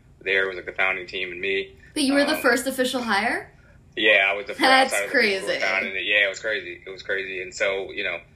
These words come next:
Speaker 1: but at this point, it wasn't really a company. It was, you know, still a, a project that was going very well,
Speaker 2: Right.
Speaker 1: right? And so, um,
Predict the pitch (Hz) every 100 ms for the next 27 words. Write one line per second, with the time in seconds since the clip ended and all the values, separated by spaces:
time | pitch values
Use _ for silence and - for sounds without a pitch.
0 | _ 104 104 113 117 98 95 101 92 101
1 | 98 85 156 147 120 117 107 - 90 92
2 | - - - - - 107 90 87 113 110
3 | 95 95 - 82 82 85 - 110 107 -
4 | 98 92 95 98 90 92 90 - - -
5 | - 90 95 95 90 - 98 90 - -
6 | - - - 104 98 95 90 90 85